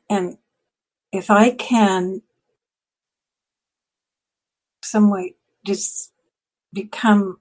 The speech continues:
aware of the feeling and describe it,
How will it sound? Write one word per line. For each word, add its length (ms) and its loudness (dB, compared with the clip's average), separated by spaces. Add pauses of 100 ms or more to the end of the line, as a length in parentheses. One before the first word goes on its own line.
aware 500 0
of 80 -6
the 120 -4
feeling 680 -2
and 180 -8
describe 720 -4
it, 400 -6